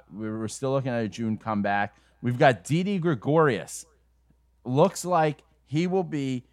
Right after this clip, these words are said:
D H ing on May twentieth. So that's six days from now.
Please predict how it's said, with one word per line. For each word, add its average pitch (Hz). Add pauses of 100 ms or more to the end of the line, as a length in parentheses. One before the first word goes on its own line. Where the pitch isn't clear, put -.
(320)
D 160
H 143
ing 95 (340)
on 110
May 123
twentieth. 104
So -
that's 151
six 233
days 196
from 113
now. 82